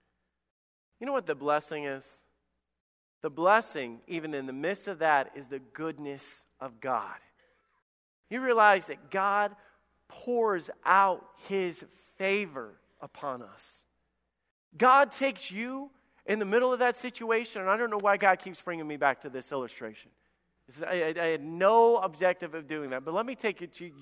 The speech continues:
to, back to your job. You're sitting there, and you're trying to be faithful, and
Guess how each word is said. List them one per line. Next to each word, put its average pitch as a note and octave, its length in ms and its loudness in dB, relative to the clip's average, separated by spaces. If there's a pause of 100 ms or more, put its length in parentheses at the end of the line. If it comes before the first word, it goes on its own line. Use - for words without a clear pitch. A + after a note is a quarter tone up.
to, D3 140 -16
back D#3 300 2
to D3+ 60 -20
your C#3+ 160 -12
job. A#2+ 460 -4 (1080)
You're A#3 160 -2
sitting A3+ 340 2
there, G#3+ 140 0
and G3 80 -4
you're G#3 100 -6
trying A3 200 -2
to G#3 80 -4
be F#3+ 120 -10
faithful, G3 640 -2
and A#2+ 160 -2